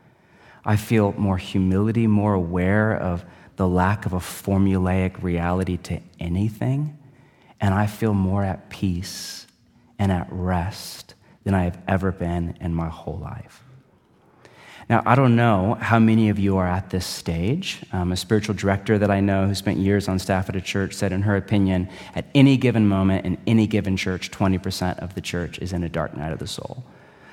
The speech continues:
I have no data on that. I have no clue if that's close to the mark because, again, it's a taboo. Most of us feel like we have to hide. And so I just have no way of knowing what that number is, which is tragic.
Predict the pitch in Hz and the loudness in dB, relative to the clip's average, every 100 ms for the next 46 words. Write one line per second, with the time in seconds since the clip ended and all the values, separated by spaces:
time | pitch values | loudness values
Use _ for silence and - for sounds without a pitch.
0 | - - 107 98 90 101 101 104 104 101 | -6 2 4 6 4 4 6 6 4 2
1 | 95 98 107 107 101 104 101 95 95 98 | 2 4 4 4 4 4 4 2 2 2
2 | 98 95 92 - - 113 107 104 90 101 | 2 2 0 -4 2 4 4 4 0 0
3 | 101 95 - - - 107 104 - 104 98 | 0 0 -2 -10 0 2 2 -2 0 2
4 | 98 110 - 104 - 98 95 117 95 80 | 4 2 0 -2 0 0 0 0 0 -2
5 | 95 - 92 87 110 90 101 - - - | -6 -2 -2 0 0 2 -2 -8 -14 0
6 | 101 101 98 104 101 95 - 101 95 92 | 2 4 2 0 -2 -2 -4 0 2 0
7 | 92 - 98 92 90 92 - 87 - 87 | 0 0 -2 0 -2 -4 -6 -6 -2 -2
8 | 87 139 175 185 - - - _ _ _ | 2 2 0 -4 -10 -20 -20 _ _ _
9 | _ _ - - 107 101 104 95 98 95 | _ _ -20 -8 -2 2 2 4 2 4
10 | 95 95 95 95 92 95 95 92 92 92 | 4 2 2 2 0 0 2 2 0 -2
11 | 90 90 - 92 92 90 90 - 90 98 | -4 -4 -2 0 0 0 -4 -4 -4 -4
12 | 127 - - - - - 113 - 120 - | -8 -12 -20 -20 -20 -4 0 2 2 0
13 | - 117 117 92 | 0 2 2 -2